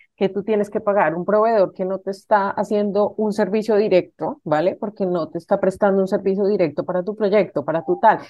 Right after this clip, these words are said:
te está dando un servicio indirecto, por ejemplo, cuando, si pensémoslo positivamente en el caso de los impuestos, de, eh, si yo estoy haciendo una inversión inmobiliaria y estoy pagando unos impuestos, pues ese socio, que es el gobierno,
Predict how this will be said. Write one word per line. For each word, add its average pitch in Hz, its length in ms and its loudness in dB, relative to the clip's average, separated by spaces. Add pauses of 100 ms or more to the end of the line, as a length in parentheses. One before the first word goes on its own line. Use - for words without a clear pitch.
(240)
te 226 80 0
está 208 320 2
dando 190 240 2
un 220 80 -2
servicio 233 580 -4
indirecto, 208 800 0
por 190 100 2
ejemplo, 175 460 0
cuando, 180 680 0 (120)
si 190 220 -2
pensémoslo 185 760 2
positivamente 170 840 -2
en 175 100 -2
el 208 100 -6
caso 160 240 -2
de 156 60 0
los 180 120 2
impuestos, 147 520 -4
de, 156 260 0 (220)
eh, 165 180 2
si 180 160 -2
yo 170 80 2
estoy 175 160 -2
haciendo 190 300 0
una 202 80 2
inversión 202 360 0
inmobiliaria 165 800 2
y 175 140 -2
estoy 156 300 -6
pagando 165 340 -4
unos 175 160 -4
impuestos, 180 500 -2
pues 175 280 0
ese 175 260 2
socio, 214 540 -2
que 202 140 2
es - 100 0
el 156 120 0
gobierno, 180 560 4